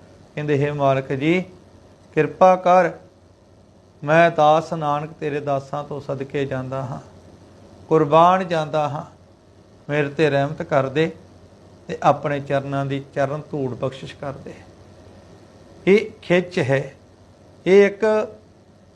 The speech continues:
ਤਾਂਘ ਹੈ ਜੋ ਸਤਿਗੁਰਾਂ ਨੇ ਚਾਰ ਬੰਦਾਂ ਦੇ ਵਿੱਚ ਹਰ ਬੰਦ ਦੇ ਨਾਲ ਰਹਾਉ ਵਾਲਾ ਸ਼ਬਦ ਦੇ ਕੇ, "ਠਹਿਰੋ, ਸਮਝੋ,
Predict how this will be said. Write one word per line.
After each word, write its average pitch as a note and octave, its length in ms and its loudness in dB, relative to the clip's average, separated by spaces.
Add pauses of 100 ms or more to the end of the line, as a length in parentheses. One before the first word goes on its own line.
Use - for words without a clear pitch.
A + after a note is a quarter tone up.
ਤਾਂਘ G#3 340 4
ਹੈ C#3+ 360 0 (720)
ਜੋ E3+ 120 -2
ਸਤਿਗੁਰਾਂ E3 560 0
ਨੇ E3+ 140 -4
ਚਾਰ D#3+ 420 2
ਬੰਦਾਂ D3 360 -6
ਦੇ D3 140 -6
ਵਿੱਚ C3+ 380 -8 (1300)
ਹਰ E3+ 220 6
ਬੰਦ D#3 260 -2
ਦੇ C#3+ 180 -4
ਨਾਲ D3 240 -4
ਰਹਾਉ C#3 400 -2
ਵਾਲਾ C#3 200 -4
ਸ਼ਬਦ C#3 420 -10
ਦੇ C3+ 180 -4
ਕੇ, C3+ 360 -6 (640)
"ਠਹਿਰੋ, D3 400 4
ਸਮਝੋ, C#3 460 -8